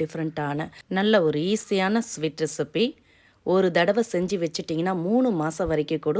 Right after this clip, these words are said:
ஸ்டோர் பண்ணி வச்சு சாப்பிடலாம். இது சப்பாத்தி, தோசை, சாதத்தோடலாம் நல்ல ஒரு சூப்பரான, பக்காவான காம்பினேஷனா இருக்கும். துளி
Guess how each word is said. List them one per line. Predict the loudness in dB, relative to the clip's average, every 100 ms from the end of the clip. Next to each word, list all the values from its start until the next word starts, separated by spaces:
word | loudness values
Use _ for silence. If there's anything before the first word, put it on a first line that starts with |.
| -2
ஸ்டோர் | -2 -2 0
பண்ணி | 0 0
வச்சு | -4 -6 -4
சாப்பிடலாம். | -4 0 0 2 0 -4 -14 -20 -6 -2
இது | -2 0
சப்பாத்தி, | 0 2 0 2 0 0
தோசை, | -2 0 -2 -2 -2
சாதத்தோடலாம் | -2 -2 0 -2 0 -2 -2 -2
நல்ல | 0 2 2
ஒரு | 2 0
சூப்பரான, | -2 -2 -2 0 -2 -4 -10 -20 _ 0
பக்காவான | 0 0 0 2 2 0
காம்பினேஷனா | -2 0 0 0 -2 0 0
இருக்கும். | 0 0 -2 0
துளி | 2 4